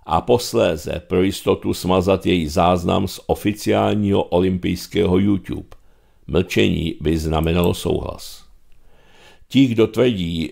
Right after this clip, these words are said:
že masově projevená nelibost vůči podobě zahajovacího ceremoniálu byla příznakem bigotního reakcionářství lidí,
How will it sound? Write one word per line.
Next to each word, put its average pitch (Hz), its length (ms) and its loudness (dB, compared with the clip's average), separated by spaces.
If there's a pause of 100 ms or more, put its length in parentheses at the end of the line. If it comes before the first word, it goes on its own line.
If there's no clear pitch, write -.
(100)
že 87 220 2
masově 104 460 4
projevená 107 520 4
nelibost 101 640 2
vůči 87 320 0
podobě 95 440 2
zahajovacího 92 760 2
ceremoniálu 92 800 2
byla 95 200 2
příznakem 90 800 -2
bigotního 92 720 0
reakcionářství 87 1040 0
lidí, 82 500 -2